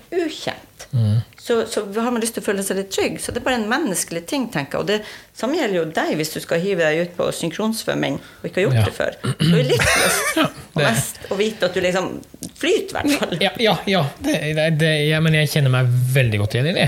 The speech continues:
Speaker 2: Jeg, det er veldig ofte jeg sier ja til ting og tenker bare, «Nei, hvorfor gjorde du dette?» Og så prøver man litt, og så ser man at, «Ja, men det gikk jo bra»,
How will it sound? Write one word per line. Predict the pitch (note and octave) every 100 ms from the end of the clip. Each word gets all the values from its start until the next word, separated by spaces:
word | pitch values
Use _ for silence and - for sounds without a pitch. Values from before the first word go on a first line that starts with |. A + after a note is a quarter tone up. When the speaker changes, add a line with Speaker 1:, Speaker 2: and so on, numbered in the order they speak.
| -
Speaker 2:
Jeg, | D#3 D3+ D3 C#3+
det | C#3+
er | C#3+ C#3+
veldig | C#3 C3
ofte | F3+ - B2
jeg | B2
sier | C3 A#2+
ja | A2
til | A#2
ting | C3 C3
og | A#2+
tenker | A#2 A#1+
bare, | - -
«Nei, | - - - - -
hvorfor | B2 A#2+ - A#2+
gjorde | A#2+ A2+ G#2
du | G#2+ A2+
dette?» | A2 - - - - - - - -
Og | C#3
så | D#3+ D#3+ D#3+ D3+ - - - _ -
prøver | D#3 C#3
man | C#3+
litt, | E3+ E3+
og | D3
så | C#3+
ser | C3+ - C3
man | C3
at, | B2+
«Ja, | C3
men | C#3+
det | C3
gikk | -
jo | C3+
bra», | C3